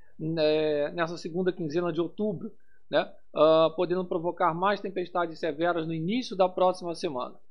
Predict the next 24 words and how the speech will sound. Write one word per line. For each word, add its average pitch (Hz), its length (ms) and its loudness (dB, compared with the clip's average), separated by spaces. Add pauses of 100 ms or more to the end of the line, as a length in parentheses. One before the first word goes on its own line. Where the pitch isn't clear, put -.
(100)
certo? 202 380 4 (520)
Fique - 180 -14
de 180 100 2
olho 196 220 8
aqui 202 320 -2 (460)
no 160 540 2
alerta 170 380 0
do 151 100 -8
tempo, 202 340 2 (340)
que - 60 -6
você 180 240 0
vai 180 140 2
ser 175 300 -4
bem 175 280 0
informado, 147 520 -2 (380)
tá - 60 -16
certo? 160 360 0
A 135 60 -4
respeito 147 480 -4 (280)
desses 151 300 -2
alertas 151 600 4 (300)
meteorológicos, 165 880 0
tá 120 120 -6
certo? 175 360 2